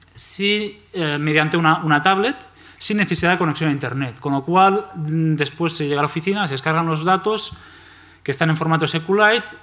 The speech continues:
y, eh, te ahorras un montón de trabajo, de digitalización, etcétera.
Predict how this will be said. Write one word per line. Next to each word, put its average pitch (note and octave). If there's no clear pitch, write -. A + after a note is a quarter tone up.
y, F3
eh, C3+
te D3
ahorras D#3+
un E3
montón D#3+
de E3
trabajo, F3
de D#3+
digitalización, D#3
etcétera. -